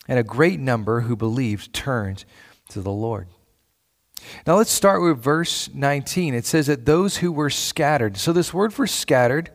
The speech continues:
i-, i-, it also can be translated as dispersed. I-, they were driven to different places.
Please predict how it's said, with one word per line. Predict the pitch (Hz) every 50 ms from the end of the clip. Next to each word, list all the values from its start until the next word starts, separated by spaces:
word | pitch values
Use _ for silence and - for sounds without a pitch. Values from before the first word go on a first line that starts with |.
| - _ _ _ _ _ _ _ _ _ - - - - - - - - - - - -
i-, | -
i-, | - - - 170 - - 165 165 -
it | - 165 165 -
also | - 165 180 202 190 - - 220 214
can | - - 196 180 151
be | 143 151 170
translated | - - - 165 147 143 135 131 147 143 143 139
as | 143 143 123 139 143 120 -
dispersed. | - 117 - - - - - - - 175 180 185 202 196 - - - - - - - - -
I-, | - 143 135 131
they | 131 160 165
were | 139 135 123
driven | 120 104 101 117 123 135 175 190 180 185 196 202 202 208 220 - - - _ _ - - - - _ -
to | - 123
different | 104 139 143 - - 117 101 -
places. | - - 165 180 202 196 - - 208 214 208 - - - - -